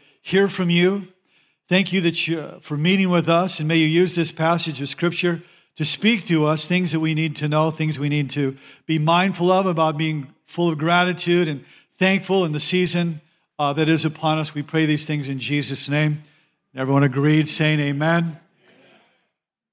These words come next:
And so the title of the message, again, is How to Be Grateful in an Ungrateful World.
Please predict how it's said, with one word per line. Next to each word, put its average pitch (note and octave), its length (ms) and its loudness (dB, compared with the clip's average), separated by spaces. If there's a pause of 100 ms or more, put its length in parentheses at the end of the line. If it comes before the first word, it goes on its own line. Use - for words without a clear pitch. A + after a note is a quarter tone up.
(200)
And E3 120 -8
so A3 160 2
the G#3+ 80 2
title C4+ 380 0
of A3 80 2
the G3 60 2
message, G3 440 0
again, F3 400 0
is D#3+ 100 -4
How F#3+ 220 2
to A3 80 0
Be G3 120 0
Grateful F#3 840 0 (460)
in E3+ 100 -4
an F3 80 -2
Ungrateful F#3+ 720 0
World. F#3 460 -2